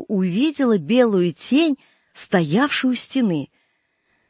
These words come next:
Горничная рассказывала, что эта тень была громадной величины, до самого потолка, что это был как бы человек, закутанный во все белое,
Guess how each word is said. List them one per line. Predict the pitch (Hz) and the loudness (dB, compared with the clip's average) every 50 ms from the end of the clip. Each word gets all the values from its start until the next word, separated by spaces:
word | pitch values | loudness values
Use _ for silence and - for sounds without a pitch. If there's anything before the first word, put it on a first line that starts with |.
| _ _ _ _ - | _ _ _ _ -6
Горничная | 147 180 196 185 185 160 - - 185 180 | -2 0 0 0 0 -2 -2 -2 0 0
рассказывала, | 180 165 - - 196 190 170 170 180 165 | 0 -2 -2 -2 -4 -2 -2 -2 -4 -4
что | - - 190 | -2 -2 -4
эта | 175 - 190 170 | -2 -2 -2 -4
тень | - - 226 220 196 | -2 0 0 0 2
была | 185 190 190 180 | 2 0 0 0
громадной | 175 190 190 196 202 208 185 226 226 | 0 0 2 2 2 0 0 0 0
величины, | 214 226 240 220 - - 294 285 269 214 165 131 - _ _ _ _ _ _ - | 0 0 -2 -2 -2 -2 0 2 2 2 0 -2 -6 _ _ _ _ _ _ -2
до | - 196 | 0 0
самого | 180 - - 262 269 262 262 269 | 0 0 2 2 2 2 2 0
потолка, | - 269 - - 196 277 - - 226 160 131 - _ _ _ _ _ _ _ - | -2 -2 -2 -2 -2 -2 0 0 0 0 0 -4 _ _ _ _ _ _ _ -10
что | - - 202 | -2 2 2
это | 202 190 208 | 4 4 4
был | 220 254 226 | 4 4 4
как | - 233 220 175 | 4 2 2 2
бы | 175 226 | 2 0
человек, | - - - 208 208 196 196 202 311 311 233 | 0 2 2 2 2 2 2 2 2 0 0
закутанный | 165 156 196 180 - 277 294 254 240 240 233 | 0 0 -2 0 0 -2 -2 2 2 2 4
во | 240 254 | 2 0
все | - - - 294 | 0 0 -2 -2
белое, | 240 208 247 226 196 165 147 131 131 - | 0 2 2 2 2 2 0 -4 -8 -10